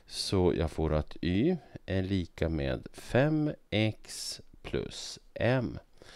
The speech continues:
Sätter in en femma istället för y så får jag fem är lika med fem multiplicerat med minus två plus m.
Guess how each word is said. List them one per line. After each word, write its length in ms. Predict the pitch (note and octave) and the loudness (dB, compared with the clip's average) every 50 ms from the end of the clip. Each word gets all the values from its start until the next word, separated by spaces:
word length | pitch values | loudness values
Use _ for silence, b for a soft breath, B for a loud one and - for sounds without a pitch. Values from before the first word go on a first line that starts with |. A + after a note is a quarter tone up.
| B B B B B B | B B B B B B
Sätter 540 | B - - - F#3 E3+ - - E3+ E3+ D#3 | B -8 2 4 4 4 6 6 6 6 8
in 220 | A2+ C#3+ C#3 C3+ | 8 6 6 6
en 100 | C3+ C3+ | 6 4
femma 640 | B2 - - - C#3+ C3+ B2 A2+ G#2+ A2 B2 D#3 F3 | 2 0 2 4 6 6 6 6 6 6 6 4 4
istället 400 | D#3+ D3 - - D3+ C#3+ C#3 C3+ | 2 2 2 4 4 4 4 4
för 140 | - D3 C#3+ | 4 4 4
y 280 | C3+ C3+ E3+ F#3+ F3+ D#3+ | 4 4 2 2 0 -2
så 180 | - - B2 | -4 -6 -4
får 260 | A#2 - G#2+ F#2+ F#2 | -2 2 4 4 6
jag 180 | F#2 F2+ F2+ F#2 | 6 4 2 0
fem 560 | - - - - G#2+ A2 B2+ D3+ F3 F3 F#3 - - | -4 -4 2 4 4 4 4 4 2 0 -2 -2 -2
är 160 | - C3+ C3+ | -2 0 0
lika 520 | C3+ C3+ C#3 C3+ C3 B2 - - - A#2+ | 0 2 2 2 0 0 -2 0 2 4
med 400 | A#2 A#2 A2+ A#2 A#2 A#2 A2+ A#2 - | 4 6 6 6 4 4 2 -2 -10
fem 640 | - - - - - - A2 A2 B2 C#3 D#3+ E3 E3 - | -18 -18 -18 -12 -2 2 4 4 6 6 4 2 2 0
multiplicerat 1120 | C#3 D3 D3 C#3+ C#3 C3+ - - C#3+ C3+ - C#3+ C3+ - - B2+ B2 A#2+ B2 B2 - - | 0 0 2 2 0 0 -2 -6 -6 -4 -2 -4 -2 2 4 6 6 6 6 4 2 2
med 280 | B2 A#2+ A#2+ A#2+ A#2 - | 2 4 4 4 2 2
minus 540 | G2 G2+ F#2+ F#2 F#2 F#2 F2 - - - - | 2 2 4 4 4 2 0 -2 -6 -14 -16
två 600 | - - - E2+ E2 E2 E2+ E2+ F#2 B2 G3 - B B B B B B B B B B B B | -10 -6 -6 -4 0 2 4 4 4 4 2 0 B B B B B B B B B B B B
plus 680 | - - D3 D3 C#3+ C#3+ C#3+ - - - - - - - - - - - - - | -4 2 6 6 6 6 6 2 -4 -8 -8 -10 -12 -14 -16 -20 -20 -10 -4 0
m. 400 | F2 F#2+ G#2 F#2 D2 A#1 - | 2 2 4 2 2 -2 -4